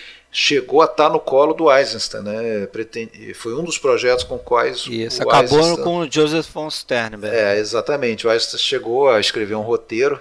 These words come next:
Speaker 1: pra esse, pra essa história, baseada no livro do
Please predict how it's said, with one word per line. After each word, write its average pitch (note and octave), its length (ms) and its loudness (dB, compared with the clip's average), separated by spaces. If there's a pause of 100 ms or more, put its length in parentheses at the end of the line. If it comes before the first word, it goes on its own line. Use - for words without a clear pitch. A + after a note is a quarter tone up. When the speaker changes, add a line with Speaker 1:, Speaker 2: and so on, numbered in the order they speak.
Speaker 1:
pra G#2+ 100 -10
esse, - 280 -10
pra G#2+ 160 -4
essa - 100 -4
história, A2+ 300 0
baseada G#2+ 400 -2
no G#2+ 80 -8
livro G#2+ 300 -8
do G2 340 -8